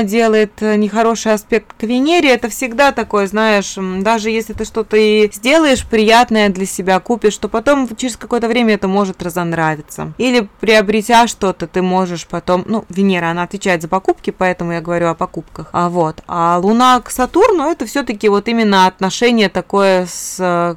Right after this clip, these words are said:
ко всему серьезное. Лучше подумать, э, несколько раз. И Сатурн не любит спешку. То, а, Марс с Ураном они не любят.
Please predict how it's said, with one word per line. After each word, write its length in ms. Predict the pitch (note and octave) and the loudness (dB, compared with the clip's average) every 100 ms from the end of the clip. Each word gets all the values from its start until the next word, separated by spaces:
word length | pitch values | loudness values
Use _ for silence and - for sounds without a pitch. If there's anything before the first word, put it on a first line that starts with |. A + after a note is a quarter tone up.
| - | -10
ко 100 | F3 | -10
всему 520 | - G#3+ F#3+ F3 E3 - - - - | -4 -2 0 -2 -8 -14 -20 -20 -14
серьезное. 840 | - G3+ D4 G4 D4 C#4 C4 B3 - - - - _ - | -6 -2 2 2 2 2 0 -2 -8 -20 -20 -20 _ -14
Лучше 400 | - G#3+ G#3 G3 | -4 0 0 -2
подумать, 600 | - G3 C4 E4+ E4+ - | -2 2 2 2 0 -6
э, 520 | B3+ C#4+ A3+ A3 A3 | -14 -10 -4 -2 0
несколько 440 | A3 A3+ - G#3+ G#3+ | 0 0 -4 -4 0
раз. 340 | G3+ G3+ - - | 0 0 -4 -2
И 160 | D#4 | 0
Сатурн 460 | F#4+ - D4 D#4 C4+ | 4 2 4 2 2
не 100 | A3+ | 2
любит 280 | A#3 A3+ G3+ | 2 -2 -4
спешку. 600 | - G#3 F3 - - F3 | -4 -2 -2 -4 -18 -8
То, 240 | - F3+ F3 | -6 -4 -4
а, 240 | F3+ E3+ | -4 -2
Марс 340 | F3+ A3 A#3 G3 | 2 4 4 0
с 160 | - | -2
Ураном 540 | G3+ G3+ G3+ G3 F3+ F3 | 2 4 4 4 0 -2
они 240 | F3 F3 | -2 -4
не 160 | F3 F#3 | -2 0
любят. 380 | B3 D4+ C#4+ | 0 2 0